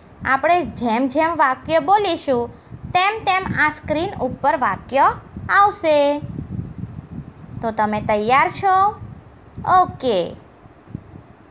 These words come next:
જયેશ રવિવારે કચ્છથી આવ્યો. ખૂબ સરસ મિત્રો. હવે આપણે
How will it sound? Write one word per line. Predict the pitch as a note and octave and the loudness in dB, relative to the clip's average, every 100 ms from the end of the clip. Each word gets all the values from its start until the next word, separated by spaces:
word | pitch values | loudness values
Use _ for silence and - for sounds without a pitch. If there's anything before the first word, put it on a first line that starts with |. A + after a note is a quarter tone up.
| - - - - | -20 -20 -20 -6
જયેશ | A#3 G#3 G3+ A3+ C#4+ E4+ G#4+ B4 - - - - - - - - - - - - - - - - - - - - - - | 0 2 4 4 4 6 4 0 -6 -14 -16 -16 -18 -18 -20 -20 -20 -20 -20 -20 -18 -16 -18 -20 -20 -20 -20 -18 -16 -8
રવિવારે | G#3 G#3+ G#3+ B3+ D4 D4 E4+ F#4 F#4 C#4 A#3+ A#3+ B3 B3+ - - - - - - - - - - - - - - - - | 0 2 2 0 0 2 4 4 4 4 4 0 -2 -6 -12 -20 -20 -20 -20 -16 -14 -14 -14 -12 -12 -14 -20 -20 -16 -2
કચ્છથી | C#4 B3 - A#3 A3 - C4 C#4 E4+ - - - - - - - - - - - | 0 0 -2 -4 -4 -6 -4 -2 -4 -6 -18 -20 -20 -20 -20 -20 -20 -20 -10 0
આવ્યો. | E4+ F#4 E4 D4 D4+ D4+ D4 D4 D4+ - - - - - - - - - - - - - | 4 4 2 2 6 6 6 4 0 -6 -14 -16 -16 -20 -20 -20 -20 -20 -20 -20 -18 -6
ખૂબ | F#4+ G#4 - | -2 -2 0
સરસ | E4+ C#4+ C4 C4 | 4 4 4 0
મિત્રો. | B3+ A3 G#3+ G3 D#3 - - - | -4 -4 -2 -2 -2 -8 -12 -8
હવે | A3+ G#3 C4 | -2 0 2
આપણે | C4 - C4 | 2 0 2